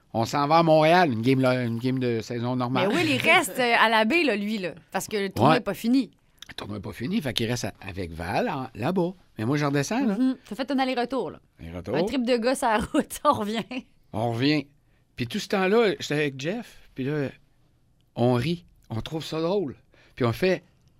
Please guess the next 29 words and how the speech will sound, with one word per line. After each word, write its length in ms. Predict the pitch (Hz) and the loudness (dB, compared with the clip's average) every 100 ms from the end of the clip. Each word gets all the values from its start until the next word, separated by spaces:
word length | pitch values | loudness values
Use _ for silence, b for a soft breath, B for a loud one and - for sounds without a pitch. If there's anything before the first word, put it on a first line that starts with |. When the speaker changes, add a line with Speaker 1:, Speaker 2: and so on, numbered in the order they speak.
| _ | _
Speaker 1:
Sérieux, 380 | - 151 226 | -4 0 0
tu 80 | 226 | 0
serais 240 | - 123 131 | -4 -2 0
où, 160 | 220 | 0
euh, 80 | 170 - - | -2 -4 -14
si 300 | - - 107 | -14 -12 -8
t'étais, 300 | 113 92 98 | -8 -8 -8
on 120 | 101 | -8
n'était 260 | 101 98 | -8 -10
pas 140 | 87 98 | -10 -10
ici ? » 300 | 85 - 147 - - - _ _ _ _ _ _ | -8 -10 -12 -16 -20 -20 _ _ _ _ _ _
Je 140 | 82 | -10
sais 240 | 98 165 165 | -8 -6 -6
pas. 200 | 90 98 _ _ _ 190 | -6 -12 _ _ _ -14
Je 80 | 185 | -4
serais 160 | 139 127 | -2 2
pas 160 | 202 | 2
d'une 200 | 170 123 | 2 -2
place 340 | 117 143 147 127 | -2 -2 -2 -4
importante 520 | 110 117 - 139 135 | -6 -8 -4 -4 -2
dans 120 | 110 | -4
ma 160 | 95 87 | -6 -8
vie. 200 | 98 - b b b b | -10 -12 b b b b
Je 80 | - | -8
serais 200 | 123 156 | -2 0
à 160 | 139 | 0
faire 200 | 117 147 | -2 -4
du 140 | 123 104 | -4 -6
pliage, 840 | 120 135 135 143 214 110 101 - | -6 -4 -4 -4 -8 -16 -20 -20